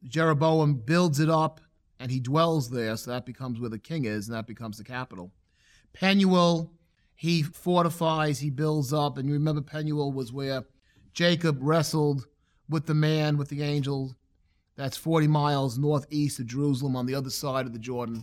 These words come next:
So again, that's another important site in Israel's history. And Jeroboam fortifies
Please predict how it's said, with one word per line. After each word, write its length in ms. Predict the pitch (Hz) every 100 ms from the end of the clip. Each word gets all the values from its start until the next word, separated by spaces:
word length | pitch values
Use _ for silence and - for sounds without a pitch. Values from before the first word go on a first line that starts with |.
| -
So 200 | - 110
again, 200 | 117 120
that's 200 | 120 123
another 200 | 123 120 -
important 480 | 117 110 139 131 120
site 400 | - 127 123 110 _ _ _ _
in 240 | - 131 127
Israel's 420 | 147 127 135 123
history. 580 | 175 185 - 127 117 113 _ _ -
And 120 | 127
Jeroboam 600 | 117 156 156 143 147 143
fortifies 1040 | - 156 147 139 151 131 127 123 123 -